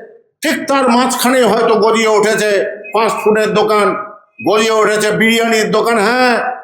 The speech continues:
ওখানে কিন্তু আগুন জ্বালিয়ে কাজ করা হচ্ছে। সব জায়গায় কি ফুড, ফায়ার সেফটি আছে? মনে হয় না। সেই যে আগুন জ্বালিয়ে দিন থেকে রাত অবধি বিরিয়ানি তৈরি হচ্ছে, তৈরি হচ্ছে ফাস্ট ফুড,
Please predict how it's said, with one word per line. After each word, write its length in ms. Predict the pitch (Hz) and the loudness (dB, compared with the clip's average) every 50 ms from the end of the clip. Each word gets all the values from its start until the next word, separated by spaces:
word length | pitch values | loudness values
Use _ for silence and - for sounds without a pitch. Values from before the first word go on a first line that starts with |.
| - - _ _ - | -18 -20 _ _ -4
ওখানে 300 | - 185 208 233 247 247 | -2 0 2 2 2 2
কিন্তু 200 | 226 240 226 247 | 0 0 0 0
আগুন 460 | 247 214 226 247 240 269 277 269 262 | 0 0 0 0 2 2 4 4 2
জ্বালিয়ে 340 | 247 262 262 262 269 262 254 | 2 2 2 2 2 2 2
কাজ 280 | 254 254 254 262 254 - | 2 0 -2 -2 -4 -2
করা 260 | - 233 262 254 247 | 0 2 2 4 4
হচ্ছে। 600 | 240 247 247 240 247 240 240 220 202 160 - - - - - - - _ _ _ _ _ _ _ _ _ _ _ - | 2 2 2 0 0 0 0 0 -2 -2 -4 -8 -10 -14 -18 -20 -20 _ _ _ _ _ _ _ _ _ _ _ -6
সব 340 | - - 175 - - 185 180 | -4 -2 0 0 0 0 0
জায়গায় 280 | 214 214 214 208 208 | 0 0 0 0 0
কি 100 | 214 208 | 0 -2
ফুড, 220 | 202 - 185 190 185 - - 190 196 - 127 - - | -2 0 2 2 2 0 0 -2 -2 -2 -2 -2 -4
ফায়ার 280 | 135 170 196 214 208 | -4 -2 0 0 0
সেফটি 420 | - - 202 202 196 202 202 196 190 | 0 0 0 0 0 0 0 0 0
আছে? 440 | 185 185 185 233 262 262 247 - - - - - - - - _ _ _ _ _ _ _ _ - - 143 | 0 0 0 0 2 2 2 2 0 -2 -4 -8 -12 -18 -20 _ _ _ _ _ _ _ _ -4 0 0
মনে 160 | 185 214 220 | 2 2 2
হয় 200 | 202 208 208 214 | 2 2 2 2
না। 400 | 208 202 196 180 147 120 - - - - - - - _ _ _ _ _ _ - | 2 2 0 0 -2 -4 -6 -10 -12 -16 -20 -20 -20 _ _ _ _ _ _ -6
সেই 300 | - - - 233 269 277 | -4 -2 0 0 0 0
যে 160 | 247 247 262 | 0 2 2
আগুন 420 | 262 226 208 220 220 233 254 247 233 | 2 0 0 0 2 2 2 2 2
জ্বালিয়ে 380 | 226 226 226 233 240 233 233 | 2 2 2 2 2 2 2
দিন 360 | 226 - 175 226 240 247 233 240 | 2 2 2 2 2 2 2 2
থেকে 240 | 214 214 214 226 | 2 2 2 2
রাত 300 | 220 190 196 220 220 220 | 2 2 2 0 0 2
অবধি 440 | 214 208 196 175 214 220 214 208 190 | 2 2 2 0 0 0 0 0 0
বিরিয়ানি 440 | 180 214 220 233 233 233 226 220 220 | 0 2 2 2 2 2 2 2 2
তৈরি 280 | - 214 214 208 214 214 | 2 2 2 2 2 2
হচ্ছে, 680 | 202 208 208 202 202 202 208 190 180 151 - - - - - - _ _ _ _ _ _ _ _ _ _ _ _ - | 2 2 0 0 -2 -2 -2 -2 -2 -4 -4 -8 -12 -18 -20 -20 _ _ _ _ _ _ _ _ _ _ _ _ -2
তৈরি 240 | 220 233 254 254 247 | 0 0 2 2 2
হচ্ছে 300 | 240 247 - 247 233 226 | 2 2 2 2 2 2
ফাস্ট 320 | 185 - 214 247 226 - | 2 2 2 0 0 0
ফুড, 300 | 240 233 247 262 254 240 | 2 4 4 4 4 4